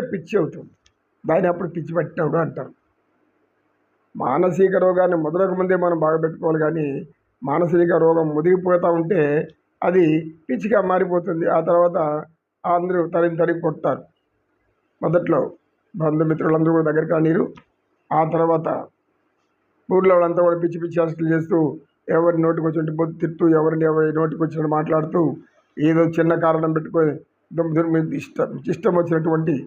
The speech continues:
బూతులు మాట్లాడుతూ ఉండేవాళ్ళు అనేక మంది ఉండారు ఇప్పుడు మన సమాజంలో.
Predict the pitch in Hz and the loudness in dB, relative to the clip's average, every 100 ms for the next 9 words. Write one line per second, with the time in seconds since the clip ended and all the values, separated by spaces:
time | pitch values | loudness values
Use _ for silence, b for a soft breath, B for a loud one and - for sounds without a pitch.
0 | - _ _ 160 170 175 156 156 156 151 | -14 _ _ 0 2 2 2 0 -2 -4
1 | 156 160 156 151 151 180 147 151 160 156 | -2 -2 0 2 2 0 0 0 -2 -2
2 | 175 156 165 196 143 139 113 - _ _ | -2 -2 0 0 -2 -8 -18 -20 _ _
3 | _ _ 139 135 147 160 165 147 | _ _ -12 -6 -2 0 0 -2